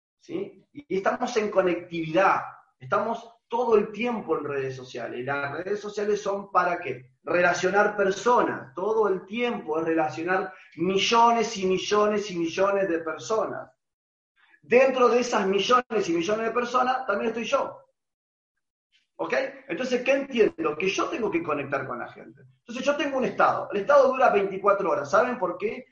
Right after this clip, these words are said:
Para no cansar, para ser creativo, para estar enchufado, conectar.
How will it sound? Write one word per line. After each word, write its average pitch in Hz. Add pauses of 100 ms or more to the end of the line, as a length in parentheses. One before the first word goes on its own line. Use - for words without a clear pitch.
(100)
Para 185
no 226
cansar, 208 (300)
para 156
ser 202
creativo, 170
para 156
estar 196
enchufado, 170
conectar. 151